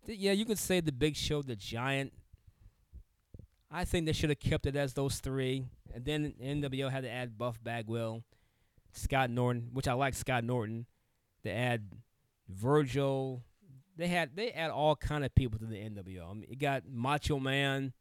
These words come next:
Add all kind of people. Just wondering what would happen if it just stayed with Hall, Nash, and Hogan. I mean, I, I was okay with the Giant because Giant was a big dude. But they kept adding more people and more people and more people.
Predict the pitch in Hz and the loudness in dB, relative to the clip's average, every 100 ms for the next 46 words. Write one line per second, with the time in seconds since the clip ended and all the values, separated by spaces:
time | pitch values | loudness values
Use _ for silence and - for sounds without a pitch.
0 | _ _ _ _ _ _ _ _ _ _ | _ _ _ _ _ _ _ _ _ _
1 | _ _ 123 147 151 123 143 - 139 120 | _ _ -2 0 0 2 0 0 -4 0
2 | - 101 87 165 208 196 180 151 185 277 | 2 0 0 0 2 0 0 0 0 -2
3 | 151 160 143 139 131 123 120 123 - 127 | -2 -2 -4 -6 -8 -8 -6 -4 -2 0
4 | 120 113 110 104 - - - - 143 127 | 0 0 -2 -4 -6 -12 -8 0 0 0
5 | 123 123 120 104 110 110 85 - _ _ | -4 -4 -6 -4 -4 -4 -6 -14 _ _
6 | _ _ _ _ 143 143 175 214 - 151 | _ _ _ _ -2 4 6 4 2 4
7 | 190 185 190 - 196 185 185 147 160 156 | 4 4 2 2 2 0 -2 2 4 4
8 | 151 139 143 127 139 147 135 113 123 110 | 2 0 -2 0 -2 -2 -4 -6 -6 -2
9 | 110 92 - - _ _ _ _ _ _ | -2 -2 -8 -18 _ _ _ _ _ _
10 | - _ _ - 139 - 135 127 135 127 | -20 _ _ -6 -4 -2 0 2 2 2
11 | 147 143 139 131 120 113 135 - 135 123 | 2 4 2 2 -4 0 0 2 0 -2
12 | 113 131 131 - 123 123 123 | -2 0 0 0 -2 -4 -6